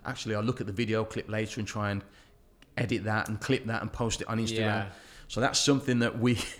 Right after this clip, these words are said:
Speaker 1: <laughs> it's something funny you say, it's something that we're, we're aware of and that could,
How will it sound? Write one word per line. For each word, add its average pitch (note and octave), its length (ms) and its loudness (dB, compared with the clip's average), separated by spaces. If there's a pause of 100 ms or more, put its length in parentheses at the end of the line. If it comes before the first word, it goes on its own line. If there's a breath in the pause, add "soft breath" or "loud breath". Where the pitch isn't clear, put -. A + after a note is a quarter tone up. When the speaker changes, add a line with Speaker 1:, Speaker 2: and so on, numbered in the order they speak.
(120)
Speaker 1:
<laughs> - 420 -10
it's - 120 -4
something A#2+ 300 2
funny B2 220 0
you A2 80 -2
say, G#2+ 260 0
it's - 160 -4
something A2 240 -2
that G#2 140 -2
we're, G#2+ 360 0
we're G#2+ 140 0
aware G#2+ 460 2
of G2 100 -2
and G2+ 160 -2
that - 300 -8
could, - 340 -2